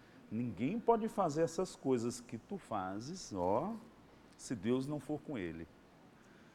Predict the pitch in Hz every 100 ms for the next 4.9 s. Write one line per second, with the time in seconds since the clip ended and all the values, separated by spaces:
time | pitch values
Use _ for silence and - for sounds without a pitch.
0 | - - 147 180 196 202 - 226 240 277
1 | 131 151 151 180 - - 233 285 240 233
2 | 220 202 - 160 156 151 123 139 143 110
3 | 101 113 85 143 175 - 202 202 107 135
4 | 143 160 208 190 123 120 - -